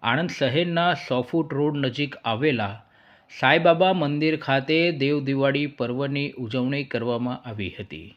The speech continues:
દેવ દિવાળી પર્વ નિમિત્તે મંદિરમાં બિરાજમાન સાંઈબાબા તથા જગતજનની મા અંબાની સન્મુખ એક હજાર પાંચસો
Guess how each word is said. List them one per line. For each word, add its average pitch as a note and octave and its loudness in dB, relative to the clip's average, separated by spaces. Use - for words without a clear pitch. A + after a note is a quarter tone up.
દેવ C#3+ 4
દિવાળી E3 6
પર્વ D#3+ 2
નિમિત્તે D#3 0
મંદિરમાં D3 2
બિરાજમાન C3 2
સાંઈબાબા C3+ 0
તથા D3+ 4
જગતજનની C#3 0
મા D3 0
અંબાની D3 -2
સન્મુખ C#3+ 0
એક D3+ 2
હજાર D3+ 4
પાંચસો C3+ -2